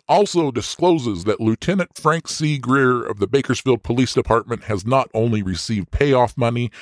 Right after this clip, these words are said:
but has received gratuities in other than money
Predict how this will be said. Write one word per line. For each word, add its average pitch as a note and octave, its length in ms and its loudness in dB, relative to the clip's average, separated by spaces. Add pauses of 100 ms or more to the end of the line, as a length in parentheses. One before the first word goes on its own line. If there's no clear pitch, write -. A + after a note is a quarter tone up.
(120)
but A#2 140 2
has A2+ 220 2
received A2+ 500 -2
gratuities A2+ 840 0 (200)
in G#2+ 160 -4 (120)
other D#3 320 2
than B2+ 260 0
money A#2 480 -2